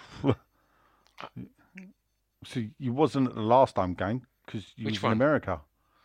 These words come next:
Speaker 1: Well, the, the last home game? Did I not say that right?
Speaker 2: Well, I
Speaker 1: You
Speaker 2: think if you
Speaker 1: wasn't
Speaker 2: check the ticket entries, you'll find I was.
Speaker 1: No, you wasn't.
Speaker 2: If you check the
Speaker 1: Finley
Speaker 2: Thursday
Speaker 1: took
Speaker 2: entry
Speaker 1: some of his mates with him.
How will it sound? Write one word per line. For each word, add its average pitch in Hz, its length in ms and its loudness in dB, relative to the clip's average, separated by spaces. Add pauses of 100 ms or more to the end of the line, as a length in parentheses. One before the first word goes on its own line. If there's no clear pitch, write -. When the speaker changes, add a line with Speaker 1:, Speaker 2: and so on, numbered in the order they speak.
(220)
Speaker 1:
Well, 120 120 -10
the, 113 120 -14 (300)
the - 80 -6
last 117 400 4
home 139 220 0
game? 175 280 -4 (240)
Did 123 140 -8
I 123 60 2
not 123 200 -4
say 139 220 -2
that 151 160 -6
right? 165 260 -4 (240)
Speaker 2:
Well, 151 300 0
I 123 120 2
Speaker 1:
You 123 80 0
Speaker 2:
think - 160 -2
if 123 180 4
you 135 60 0
Speaker 1:
wasn't 123 100 0
Speaker 2:
check 151 180 0 (300)
the 117 80 -8
ticket - 920 -10 (180)
entries, 101 520 -8
you'll 131 80 -14
find 147 280 -8
I 156 40 -4
was. 202 460 -12 (220)
Speaker 1:
No, 117 460 2 (500)
you 127 200 -2
wasn't. 143 480 2 (320)
Speaker 2:
If - 240 -6
you 208 100 0
check - 220 -2
the - 40 -4
Speaker 1:
Finley 143 420 10
Speaker 2:
Thursday 147 360 0 (300)
Speaker 1:
took 185 220 8
Speaker 2:
entry - 120 0
Speaker 1:
some 143 220 12
of 135 120 4
his 127 200 4
mates 135 520 8
with 131 200 2
him. 117 340 -2